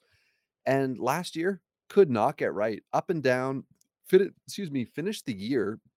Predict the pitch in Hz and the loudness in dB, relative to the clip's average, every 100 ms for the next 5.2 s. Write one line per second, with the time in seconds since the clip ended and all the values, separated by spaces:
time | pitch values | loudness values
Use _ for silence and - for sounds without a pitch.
0 | _ 143 135 101 123 123 101 - 92 90 | _ -4 0 0 0 -2 -4 -4 -4 -6
1 | _ _ _ _ _ _ _ 113 123 123 | _ _ _ _ _ _ _ 2 2 2
2 | 101 95 82 - _ _ _ _ _ _ | -2 -6 -10 -16 _ _ _ _ _ _
3 | - 127 107 - 147 - 131 117 113 107 | -4 -2 -2 -2 -2 -2 -6 -4 -2 -2
4 | 101 101 104 98 101 98 95 98 - 95 | -6 -8 -8 -8 -8 -6 -8 -10 -10 -12
5 | - 67 | -10 -14